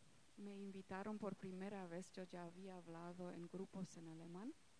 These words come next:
y me invitaron por primera vez a hablar en español. Y yo estuve tan nerviosa que dije, "Si en algún momento no encuentro una palabra,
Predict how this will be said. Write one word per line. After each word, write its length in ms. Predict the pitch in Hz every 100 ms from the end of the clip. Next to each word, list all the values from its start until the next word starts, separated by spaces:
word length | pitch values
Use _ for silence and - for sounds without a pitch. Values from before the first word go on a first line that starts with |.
| - - - - - - -
y 320 | - 202 196 185
me 160 | 190
invitaron 600 | 196 196 185 185 185 214
por 160 | 208 190
primera 480 | 190 190 202 220 190
vez 260 | 190 -
a 40 | 190
hablar 300 | 180 170 175
en 160 | 175
español. 580 | 175 - 170 175 208 190 - - - - - - - - - -
Y 120 | - 202
yo 120 | 220
estuve 380 | 214 - 196 185
tan 300 | - 240 277
nerviosa 680 | 262 190 170 170 - 202 294 - - - - - - -
que 120 | 208
dije, 600 | 196 233 247 - 202 196 233 226 - - - - - - - - - -
"Si 260 | - - 302
en 140 | 294
algún 400 | 285 254 320 403
momento 840 | 359 294 262 277 277 247 180 180 196
no 240 | 208 240 311
encuentro 560 | 277 262 262 254 254
una 180 | 226 220
palabra, 580 | 208 196 190 175 170